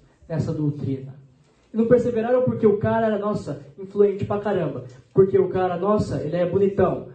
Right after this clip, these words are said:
Ou porque o cara, nossa, o cara é fortão. Não! Ou porque, nossa, tinha uma habilidade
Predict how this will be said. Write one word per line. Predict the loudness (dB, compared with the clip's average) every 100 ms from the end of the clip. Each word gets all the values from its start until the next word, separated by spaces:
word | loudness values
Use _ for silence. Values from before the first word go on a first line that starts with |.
| -12
Ou | -4 -2
porque | 2 4
o | 4
cara, | 2 -2
nossa, | -2 -4
o | -4
cara | -4
é | 0
fortão. | 0 0 -2 -2
Não! | -4 0 0 -2 -12 _ _ _ _ _ _ _ _ _ _ _ _ _ _ _ _ _ _ -6
Ou |
porque, | 2 4 6 4 4
nossa, | 0 -4 -4
tinha | -4
uma | -2
habilidade | -2 0 0 0 -6